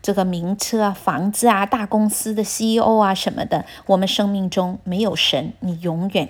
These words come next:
都是空虚的空虚，虚空的虚空，一切都是虚空。好，所以呢，非常棒。那 Debbie 还有 Peter 他们就是在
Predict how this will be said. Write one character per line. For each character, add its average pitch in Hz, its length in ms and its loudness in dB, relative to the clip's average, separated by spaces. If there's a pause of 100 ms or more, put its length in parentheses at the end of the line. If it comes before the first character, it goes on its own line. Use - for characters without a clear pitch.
都 165 160 -2
是 - 300 -6
空 170 340 -4
虚 160 320 -6
的 - 220 -2
空 - 300 -4
虚， - 340 -8 (160)
虚 - 300 -2
空 175 240 -4
的 160 80 -6
虚 165 240 -4
空， 160 260 0
一 165 140 -6
切 165 200 -2
都 - 140 -4
是 143 160 -6
虚 147 320 -4
空。 - 380 -4 (280)
好， - 220 -4 (240)
所 180 160 2
以 - 140 0
呢， 156 240 -2 (160)
非 185 160 2
常 - 240 -4
棒。 - 240 2 (160)
那 151 340 0 (160)
Debbie 185 480 0 (160)
还 180 140 0
有 170 260 0
Peter - 380 -2 (260)
他 180 140 -6
们 170 120 -2
就 165 140 -2
是 160 300 -2 (180)
在 165 340 0